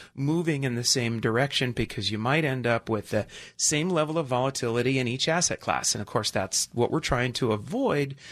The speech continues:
when we're diversifying. So alternatives can come into play, and it might even include using tools such as fixed indexed annuities, and these are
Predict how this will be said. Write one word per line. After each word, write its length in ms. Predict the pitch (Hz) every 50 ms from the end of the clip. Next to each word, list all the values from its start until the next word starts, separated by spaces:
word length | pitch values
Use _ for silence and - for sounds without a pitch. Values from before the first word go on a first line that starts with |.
| - - - - -
when 240 | - - 160 165 170
we're 140 | 165 180 190
diversifying. 880 | 175 202 208 175 185 247 269 - - 269 - - 185 139 113 87 - - - - - - - - - - _
So 340 | - - 180 175 170 135 -
alternatives 800 | - 156 170 170 - - 277 285 277 262 220 165 151 147 - -
can 380 | - - - 156 147 156 180 180
come 200 | - 160 135 127
into 220 | 117 117 - -
play, 480 | - - - 113 98 95 101 131 170 - - - - - - - _
and 340 | - 156 156 156 160 160 -
it 100 | - 180
might 260 | 185 180 185 240 311 320
even 240 | 294 233 202 170
include 480 | 156 143 135 135 - - 156 143 139 120
using 420 | 117 135 151 160 143 143 135 131
tools 420 | - - - 160 156 147 139 139 135
such 280 | - - 123 - -
as 120 | 107 - -
fixed 460 | - - - 165 151 - - - - - -
indexed 760 | 127 147 170 175 151 123 117 - - - - - - - - - _ -
annuities, 680 | 113 120 120 139 185 233 214 139 110 107 117 131 - -
and 220 | - 123 123 113
these 280 | 135 143 147 143 135 -
are 360 | - 110 123 117 113 110